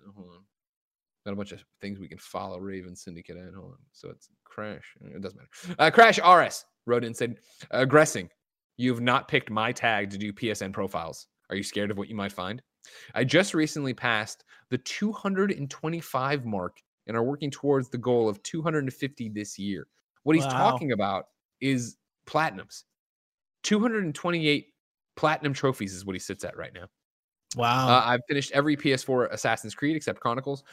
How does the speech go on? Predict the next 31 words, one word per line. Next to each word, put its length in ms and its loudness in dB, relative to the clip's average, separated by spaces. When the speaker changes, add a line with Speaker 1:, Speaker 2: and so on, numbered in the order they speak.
Speaker 1:
all 280 6
Uncharted 340 4
P 140 -2
S 80 -4
four 180 4
titles, 340 4
and 180 2
The 60 0
Last 260 -2
of 120 -4
Us 240 -10
twice, 540 2
and 100 -6
many 220 -4
more. 300 -6
Crash 380 0
R 220 -4
S. 160 -10
So 180 -4
again, 260 -6
we 140 -2
are 180 -2
on 300 -4
P 120 -4
S 100 -4
N 80 -6
profiles 440 -4
dot 260 -6
com 240 -8
slash 320 -6
crash 560 -2